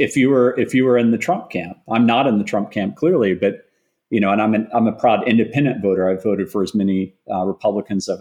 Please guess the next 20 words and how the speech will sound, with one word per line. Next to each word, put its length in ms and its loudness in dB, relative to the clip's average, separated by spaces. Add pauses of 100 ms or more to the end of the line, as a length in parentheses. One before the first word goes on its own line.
(120)
as 160 -4
I 60 0
have 280 -2
Democrats, 600 -4
and 100 -4
I 40 -2
really 260 0
try 200 -4
to 260 -4
maintain 480 -2
this 200 -6
centrist 500 -2
position. 380 -4
It's 120 -6
part 180 -2
of 40 -2
the 60 -2
reason 260 -2
I 100 -6
love 320 -2